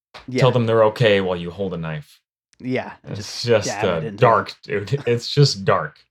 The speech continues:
Speaker 1: <laughs> Very, very
Speaker 2: <laughs>
Speaker 1: dark.
Speaker 2: But I can, I can appreciate, I don't know. I, I like it. I think, um, that whole sh-, showdown with Kerry Russell and the,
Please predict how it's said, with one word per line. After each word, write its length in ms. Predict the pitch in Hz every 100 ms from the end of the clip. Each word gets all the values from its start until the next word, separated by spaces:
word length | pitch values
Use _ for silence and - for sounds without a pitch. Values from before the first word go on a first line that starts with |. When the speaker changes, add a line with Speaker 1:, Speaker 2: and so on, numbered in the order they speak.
| _
Speaker 1:
<laughs> 180 | _
Very, 380 | 127 123 143 147
very 280 | 131 247 180
Speaker 2:
<laughs> 220 | - -
Speaker 1:
dark. 200 | 95 98 - - - - - -
Speaker 2:
But 100 | 110
I 100 | 151
can, 180 | 170
I 120 | - 185
can 120 | 254
appreciate, 420 | 269 - 135 -
I 80 | 269
don't 100 | 143
know. 100 | 143
I, 160 | 101 113
I 160 | - 117
like 260 | 104 101
it. 80 | 104
I 120 | 113
think, 340 | 123 156 151 139
um, 340 | 117 101 92 - _ _ _ _ _ _ _ _ _ _ _ -
that 180 | 117 127
whole 400 | 123 139 127 107
sh-, 200 | 98 -
showdown 560 | - - 110 101 78 69
with 180 | 73 -
Kerry 240 | 101 90
Russell 440 | 80 80 - 82 78
and 140 | 71
the, 160 | 73